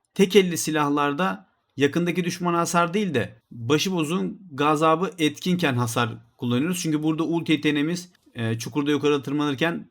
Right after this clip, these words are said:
değişiyor arkadaşlar. Şuradan hemen gösterecek olursam bakın pit pushing'e geldiğimizde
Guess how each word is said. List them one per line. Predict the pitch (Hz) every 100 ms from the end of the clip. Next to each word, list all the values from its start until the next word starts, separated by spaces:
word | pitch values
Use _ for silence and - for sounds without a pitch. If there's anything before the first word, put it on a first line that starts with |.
| _
değişiyor | 117 135 143 160 139
arkadaşlar. | 123 110 110 - 180 - _ _
Şuradan | - 135 139
hemen | 135 131 120
gösterecek | 131 123 135 127 123
olursam | 143 117 139 160 - _ _
bakın | 120 113 110
pit | 123 135
pushing'e | 135 131 131
geldiğimizde | 120 135 139 127 120 143